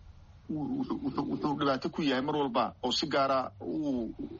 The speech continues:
u ataagaa dadkayga ajnabiga ah. Marka, een,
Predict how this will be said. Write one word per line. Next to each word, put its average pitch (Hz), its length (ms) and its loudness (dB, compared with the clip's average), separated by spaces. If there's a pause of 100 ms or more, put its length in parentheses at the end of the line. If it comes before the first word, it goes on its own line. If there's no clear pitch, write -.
(360)
u 160 100 2
ataagaa 135 580 2 (240)
dadkayga 147 340 0
ajnabiga 131 600 2
ah. 139 60 -2 (800)
Marka, 143 460 4
een, 113 300 0